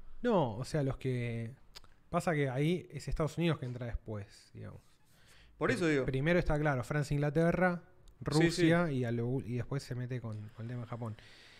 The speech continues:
Speaker 1: Em, yo creo que si Estados Unidos no tiene ningún interés real, que ese
Speaker 2: Sí.
Speaker 1: es el tema, ahí no se mete. Donde tiene intereses, va y se mete y está, y es,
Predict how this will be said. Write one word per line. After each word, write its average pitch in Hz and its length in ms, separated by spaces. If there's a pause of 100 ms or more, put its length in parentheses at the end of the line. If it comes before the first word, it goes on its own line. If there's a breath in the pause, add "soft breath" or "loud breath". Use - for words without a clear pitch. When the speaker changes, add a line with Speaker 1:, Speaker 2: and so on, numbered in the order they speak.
(260 soft breath)
Speaker 1:
Em, 139 680 (420)
yo 240 120
creo 254 120
que 165 40
si 151 100
Estados 180 300
Unidos 175 220
no 147 100
tiene 160 180
ningún 139 260
interés 120 480
real, 120 640
que 127 240
ese 156 100
Speaker 2:
Sí. 147 60
Speaker 1:
es 131 100
el 120 80
tema, 120 380
ahí 139 200
no 165 100
se - 140
mete. 107 280
Donde 117 340
tiene 226 160
intereses, 190 460
va 165 100
y 165 40
se 139 160
mete 156 400
y 123 80
está, 110 280
y 101 280
es, 98 100